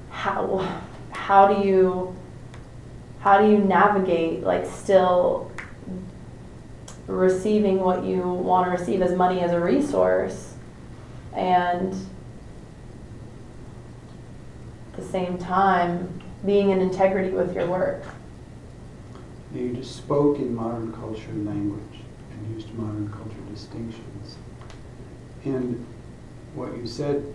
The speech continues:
Speaker 2: was that you still need money to live. You're so committed that you still need,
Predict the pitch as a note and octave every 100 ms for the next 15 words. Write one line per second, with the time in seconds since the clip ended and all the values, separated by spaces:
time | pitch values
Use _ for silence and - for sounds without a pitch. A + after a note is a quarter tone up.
0 | - A2+ G#2+ G2+ G2+ G#2 - - - -
1 | - - - - - - - A#2 A2+ A2
2 | G#2+ G#2+ - - - - - - - -
3 | - - - - A#2 - - C3 A#2+ A#2
4 | A2 A2+ G#2+ G#2+ G2+ G#2 A2 - - -
5 | - - - - - - - - - -
6 | - A#2+ A2 - A#2 A#2 A2+ A#2+ A#2 A2
7 | A2+ G#2+ G#2+ - - B2 A2+ A2+ G#2+